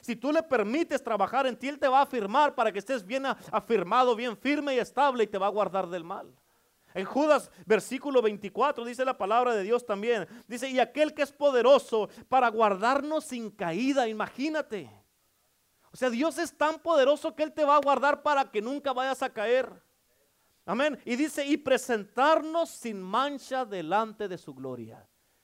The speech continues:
Imagínate, Dios te guarda y Él te va a presentar delante de su misma gloria. Y va a decir, "Aquí está, sin ninguna mancha ni ninguna arruga".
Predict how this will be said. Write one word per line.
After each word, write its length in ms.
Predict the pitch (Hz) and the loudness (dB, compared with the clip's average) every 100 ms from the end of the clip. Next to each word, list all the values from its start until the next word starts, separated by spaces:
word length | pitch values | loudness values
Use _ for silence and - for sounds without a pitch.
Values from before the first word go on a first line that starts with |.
| - | -12
Imagínate, 760 | 147 139 - 220 220 185 151 _ _ _ | -10 -10 -8 -8 -8 -10 -18 _ _ _
Dios 380 | 127 175 240 - | -10 -4 -4 -2
te 100 | 240 | -4
guarda 440 | 190 254 240 180 | 2 2 2 -2
y 80 | 165 | -4
Él 100 | 208 | -6
te 100 | 214 | -4
va 80 | 202 | -4
a 100 | 196 | -4
presentar 800 | 202 190 156 - 185 208 175 - | -8 -10 -12 -2 0 0 -4 -12
delante 540 | 151 147 175 196 - 196 | -8 -4 -4 -4 -6 -8
de 80 | |
su 200 | 175 139 - | -8 -12 -12
misma 420 | 143 185 - 196 | -12 -12 -10 -10
gloria. 300 | 151 151 135 | -8 -8 -6
Y 20 | |
va 60 | 131 | -8
a 20 | |
decir, 240 | 131 135 | -10 -12
"Aquí 180 | 120 - | -14 -14
está, 440 | 135 - 113 101 _ _ _ _ _ _ _ | -20 -16 -18 -18 _ _ _ _ _ _ _
sin 220 | _ 117 | _ -18
ninguna 340 | 107 107 120 127 | -16 -14 -12 -12
mancha 360 | 123 127 123 | -12 -14 -16
ni 100 | 123 | -18
ninguna 340 | 107 104 104 107 | -18 -18 -18 -18
arruga". 400 | 101 120 - | -20 -20 -20